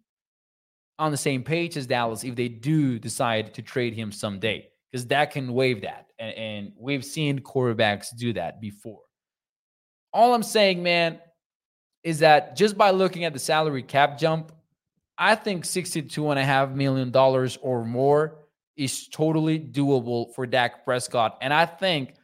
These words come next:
and I'm not saying that it should be this way or whatever, I'm just saying how it works. And I think Dak is gonna be closer to sixty-five million than he is gonna be sixty million per year.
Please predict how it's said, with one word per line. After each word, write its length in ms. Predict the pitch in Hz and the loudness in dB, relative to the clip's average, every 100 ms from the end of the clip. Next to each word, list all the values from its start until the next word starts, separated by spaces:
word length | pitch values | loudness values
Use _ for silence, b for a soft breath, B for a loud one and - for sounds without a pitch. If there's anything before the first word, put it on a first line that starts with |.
| _ _ _ _ - | _ _ _ _ -8
and 120 | 151 | -4
I'm 100 | 202 | -2
not 220 | 202 165 | -4 -2
saying 220 | 185 160 | -4 -2
that 100 | 156 | -2
it 120 | 151 | -2
should 240 | - 180 160 | -4 -6 -4
be 140 | 175 | -4
this 160 | 170 156 | -4 -2
way 140 | 165 | -2
or 100 | 165 | -2
whatever, 340 | 156 156 151 147 | 2 2 4 2
I'm 140 | 147 | 0
just 140 | 147 | -6
saying 160 | - 147 | -6 -4
how 240 | 135 139 | -2 -2
it 80 | 120 | -2
works. 500 | 107 135 160 160 - - _ _ _ _ _ _ _ _ _ _ _ _ _ | 2 4 4 0 -16 -20 _ _ _ _ _ _ _ _ _ _ _ _ _
And 120 | 160 | 0
I 120 | 175 | 2
think 360 | 175 190 175 156 | 2 0 -2 2
Dak 260 | 156 151 147 | 4 4 2
is 80 | |
gonna 160 | 131 139 | -2 -2
be 120 | 131 | -2
closer 540 | 123 - 165 175 175 170 | -8 -2 0 0 0 -4
to 200 | 170 113 | -6 -10
sixty-five 1040 | - 220 220 - 220 - 185 170 170 147 | -4 -2 -2 -6 -8 -2 0 4 2 2
million 540 | 139 170 165 127 110 104 | -2 0 0 0 -4 -4
than 240 | 135 127 | -4 -4
he 260 | - 156 156 | -8 -6 -4
is 120 | 131 | -4
gonna 180 | 123 127 | -2 -4
be 420 | 110 117 107 104 _ _ _ _ | -2 -2 -2 -6 _ _ _ _
sixty 400 | - 147 - 101 | -4 -4 -4 -6
million 360 | 90 - - - _ | -8 -12 -18 -20 _
per 160 | - 123 | -4 -4
year. 320 | 101 80 - | -4 -10 -14